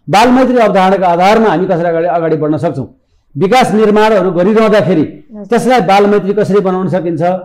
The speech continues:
Speaker 1: अपाङ्ग मैत्री कसरी बनाउ-, बनाउन सकिन्छ, यौनिक तथा लैङ्गिक अल्पसङ्ख्यक मैत्री कसरी बनाउन सकिन्छ, एउटा विद्यालयमा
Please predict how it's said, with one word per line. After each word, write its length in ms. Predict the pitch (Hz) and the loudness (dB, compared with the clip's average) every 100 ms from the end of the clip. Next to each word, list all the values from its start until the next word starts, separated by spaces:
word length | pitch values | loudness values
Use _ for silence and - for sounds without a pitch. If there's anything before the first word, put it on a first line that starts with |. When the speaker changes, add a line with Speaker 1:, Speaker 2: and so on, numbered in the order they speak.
| - _ _ _ - | -16 _ _ _ -4
Speaker 1:
अपाङ्ग 300 | 190 233 233 | 0 2 2
मैत्री 340 | 220 214 202 | 0 0 -2
कसरी 300 | 208 160 202 | -2 -2 -2
बनाउ-, 280 | 190 190 190 | -2 -2 -2
बनाउन 280 | 185 180 185 | -4 -4 -4
सकिन्छ, 340 | 175 170 170 175 175 175 _ _ _ | -6 -4 -4 -4 -6 -12 _ _ _
यौनिक 420 | 147 208 240 247 | -2 2 2 0
तथा 140 | 202 233 | 0 0
लैङ्गिक 340 | 208 226 254 | 2 2 0
अल्पसङ्ख्यक 520 | 233 214 180 220 220 | -2 -2 -2 0 0
मैत्री 280 | 202 202 160 | 0 -2 -4
कसरी 300 | 160 147 247 | -6 -2 -2
बनाउन 240 | 220 214 196 | 0 0 -2
सकिन्छ, 340 | 196 196 175 190 196 - _ _ 170 | -2 -4 -4 -6 -6 -18 _ _ 0
एउटा 200 | 233 233 | 2 2
विद्यालयमा 680 | 226 190 226 226 220 226 | 0 0 2 2 0 -2